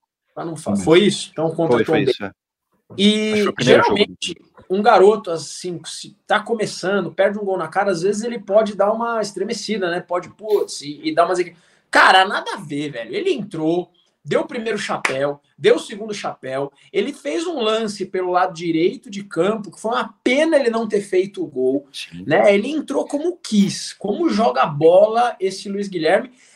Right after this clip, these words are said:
Speaker 1: E aí a gente tem que reforçar, mais uma vez, que o Palmeiras de dois mil e quinze, dezesseis, enfim, vocês têm provavelmente essa informação melhor,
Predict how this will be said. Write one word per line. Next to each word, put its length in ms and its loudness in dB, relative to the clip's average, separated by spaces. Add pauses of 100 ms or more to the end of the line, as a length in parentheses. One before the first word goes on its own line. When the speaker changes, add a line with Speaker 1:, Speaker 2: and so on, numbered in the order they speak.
(120)
Speaker 1:
E 80 2
aí 180 4
a 40 -2
gente 280 -8
tem 140 -8
que 100 -2
reforçar, 1120 -4 (260)
mais 400 -6
uma 220 -4
vez, 640 -6 (600)
que 200 -8
o 100 -8
Palmeiras 580 4
de 120 -8
dois 340 0
mil 240 -6
e 300 -4 (1300)
quinze, 680 -2
dezesseis, 1120 6
enfim, 280 -8
vocês 320 -8
têm 160 -4
provavelmente 540 -4
essa 100 -12
informação 540 -8
melhor, 540 4